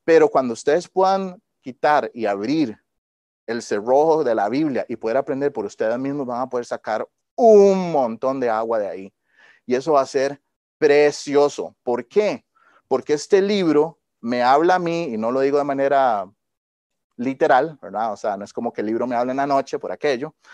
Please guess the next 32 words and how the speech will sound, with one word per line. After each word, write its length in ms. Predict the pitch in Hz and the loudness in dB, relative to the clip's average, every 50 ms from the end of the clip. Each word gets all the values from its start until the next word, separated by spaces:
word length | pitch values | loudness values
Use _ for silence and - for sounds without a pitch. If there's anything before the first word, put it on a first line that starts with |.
| - - - - _ _ | -20 -20 -20 -20 _ _
este, 720 | - 123 127 127 117 - - - _ - 117 107 98 95 _ _ _ _ | 0 2 2 2 0 -4 -12 -10 _ -2 -2 -2 -4 -6 _ _ _ _
de 120 | 117 127 - | -4 -4 -2
una 140 | 139 156 | -2 0
manera 320 | 156 151 135 135 139 143 139 | -2 0 0 0 0 0 -2
muy 220 | 127 139 151 151 | -2 -2 -2 -2
personal. 500 | 151 147 123 - - 110 104 92 87 - _ _ _ _ _ _ _ | -2 -4 -4 -4 -6 -10 -10 -10 -12 -14 _ _ _ _ _ _ _
Cuando 240 | - 123 120 117 113 | -4 -4 -2 -2 -2
yo 120 | 120 135 | 0 2
veo 180 | 156 156 170 175 | 2 4 2 2
mi 140 | 175 156 - | 0 -4 -6
tiempo 320 | - 156 156 151 - 147 | -4 -4 -4 -2 -2 -4
a 40 | 135 | -2
solas, 560 | - - 151 160 170 175 180 175 - - _ _ _ _ _ _ _ | 0 0 0 2 2 0 -2 -4 -8 -14 _ _ _ _ _ _ _
yo 160 | 117 120 110 | -8 -8 -4
pongo 260 | - 147 147 147 147 | -2 0 0 2 2
lo 80 | 139 131 | 2 2
doctrinal, 580 | 120 113 - - 113 110 107 120 151 175 175 - | 2 0 -2 -6 -8 -6 -4 -2 -2 -2 -2 -2
pongo 240 | 131 127 127 135 | -4 -2 0 2
lo, 320 | 135 127 123 117 113 104 - | 2 2 2 2 2 0 -2
lo, 300 | 110 110 107 104 101 95 | -4 -2 -2 -2 -2 -4
pongo 300 | - 117 120 127 135 135 | -4 -6 -4 -2 0 0
lo, 240 | 131 120 110 107 101 | 2 2 0 0 0
lo 160 | 113 110 107 | -2 -2 -4
histórico, 520 | - - - 139 156 165 160 - 185 - _ - - _ _ | -4 -2 0 0 0 0 -2 -4 -6 -6 _ -14 -20 _ _
pero 140 | 135 117 | -6 -6
después 240 | 110 - - 131 127 | -6 -6 -8 -8 -8
pienso 320 | - 160 151 156 156 165 151 | -6 -6 -6 -6 -6 -6 -6
la 60 | 147 | -6
aplicación 640 | - 135 117 - 107 104 - 139 151 190 214 208 - _ _ _ _ _ - | -6 -8 -10 -12 -12 -12 -8 -6 -6 -6 -6 -8 -12 _ _ _ _ _ -8
para 220 | 120 120 120 110 | -6 -4 -4 -4
mi 200 | 110 135 185 202 | -4 -4 -4 -2
vida. 360 | 196 185 160 120 95 95 - | -2 -4 -4 -4 -6 -8 -14